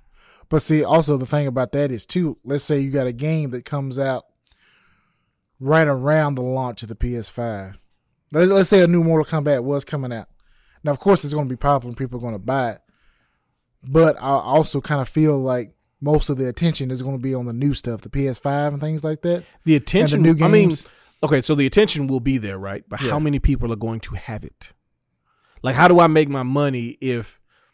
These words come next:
Speaker 2: the system comes out and let's say they sell, like, 'cause you gotta think production is always the, it's
Speaker 1: Mm-hmm.
Speaker 2: always weird, right?
Speaker 1: Yeah.
Speaker 2: Like, there's always limited quantity in the beginning.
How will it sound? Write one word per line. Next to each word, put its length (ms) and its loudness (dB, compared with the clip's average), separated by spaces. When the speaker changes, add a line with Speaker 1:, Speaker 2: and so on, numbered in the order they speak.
Speaker 2:
the 280 -4
system 380 0
comes 280 -4
out 220 0
and 100 -6
let's 160 0
say 160 -2
they 140 -4
sell, 600 -4
like, 240 -6
'cause 120 2
you 60 6
gotta 100 6
think 140 0
production 460 0
is 100 -4
always 340 0
the, 80 -8
it's 160 0
Speaker 1:
Mm-hmm. 40 2
Speaker 2:
always 280 2
weird, 340 2
right? 220 -4
Speaker 1:
Yeah. 160 -6
Speaker 2:
Like, 160 -2
there's 140 2
always 260 6
limited 320 -4
quantity 400 -4
in 60 -6
the 40 -10
beginning. 360 -10